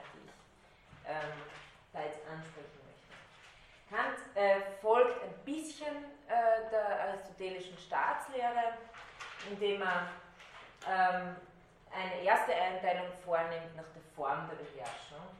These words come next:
Er sagt, nach dem Unterschied der Personen, die die oberste Staatsgewalt innehaben. Und ganz, ganz klassisch wird es sozusagen nach der Anzahl, also es ist entweder einer oder einige wenige oder alle,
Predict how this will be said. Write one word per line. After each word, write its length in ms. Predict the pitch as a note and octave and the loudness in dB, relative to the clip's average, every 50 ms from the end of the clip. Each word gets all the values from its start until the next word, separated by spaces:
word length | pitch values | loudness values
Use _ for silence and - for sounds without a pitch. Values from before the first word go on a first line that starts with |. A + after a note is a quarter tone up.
| - - - - - - - - - | -20 -20 -20 -20 -20 -20 -20 -20 -18
Er 80 | F3 F3 | -16 -14
sagt, 80 | E3+ | -10
nach 140 | F3 F3 - - | -10 -10 -10 -10
dem 100 | F3+ F3 F#3 A3 | -14 -12 -10 -8
Unterschied 400 | A3 F#3+ A3 G#3+ - F#3+ - - | -8 -6 -6 -8 -8 -8 -12 -12
der 80 | F3+ | -12
Personen, 680 | - - F3+ F3 - - G3 G3 G#3 G#3 G#3 G3 F3 F3 | -8 -8 -6 -8 -6 -8 -6 -4 -2 -2 -4 -4 -6 -8
die 80 | D#3+ D#3+ | -10 -10
die 60 | D#3 | -10
oberste 340 | D#3+ D#3 D3+ E3 D#3+ - D3+ | -10 -10 -10 -10 -10 -12 -14
Staatsgewalt 840 | - - - - - - - - - B3+ A3 A3 G#3 G3+ G3+ G3+ G3+ | -14 -12 -8 -6 -4 -4 -4 -6 -8 -8 -6 -4 -4 -4 -4 -6 -8
innehaben. 640 | G3+ G3 F#3+ F#3+ F#3 F3+ E3+ E3+ F3 F3 F3+ F3 - - - - - - _ _ _ _ _ _ - _ _ _ - - | -10 -8 -8 -6 -2 0 2 2 2 0 -2 -8 -10 -14 -20 -20 -20 -20 _ _ _ _ _ _ -20 _ _ _ -20 -14
Und 100 | - F3 | -12 -8
ganz, 260 | D#3 D3 D3 - - - | -6 -6 -6 -6 -8 -8
ganz 160 | D3+ C#3 - - | -8 -8 -8 0
klassisch 640 | - E3 F#3+ A#3+ - - - A3 G#3 G3 - - - - - - - - - - | 4 8 8 8 8 6 4 2 0 0 -2 -6 -10 -14 -18 -20 -20 -20 -16 -10
wird 120 | - C#3 - | -10 -8 -8
es 160 | D3+ - - | -10 -12 -14
sozusagen 260 | D#3+ D3+ D#3 D3 D3 | -14 -10 -10 -8 -8
nach 240 | D3 - - - D3+ | -8 -10 -12 -10 -8
der 100 | - D#3 | -4 -2
Anzahl, 420 | D#3 D3+ D3 - - F3 D#3+ D3+ | -2 -2 -2 -2 -2 0 0 0
also 200 | D3+ D3+ - D3+ | 0 -2 -6 -8
es 60 | D3 - | -10 -10
ist 80 | D#3 | -10
entweder 320 | D3 D3 D3 - D3 C#3+ - - | -10 -10 -10 -8 -6 -4 -4 -4
einer 540 | - E3+ G3 A3 A3+ A3+ G#3 A3 G#3+ A3 G#3+ - - - - - - | -2 0 0 0 0 0 0 0 0 -2 -2 -6 -10 -14 -16 -16 -12
oder 280 | D3 D#3 D#3+ D#3+ D#3 D3+ | -10 -8 -4 -2 0 2
einige 460 | D3 D3 D3 D3 D3+ D3+ D3+ D#3 D3 | 2 2 0 -2 -4 -6 -8 -8 -8
wenige 400 | D#3+ G3+ A#3 B3 A#3+ G#3 G#3 G3+ G3 - - - - - - - - - - _ - - - - - | -6 -4 -4 -4 -2 0 0 0 0 0 -2 -4 -8 -12 -16 -20 -20 -20 -20 _ -20 -20 -20 -18 -12
oder 180 | - - - - | -6 -4 0 2
alle, 380 | - - A#3+ C4+ C4+ C4+ C4+ | 2 4 6 8 8 8 6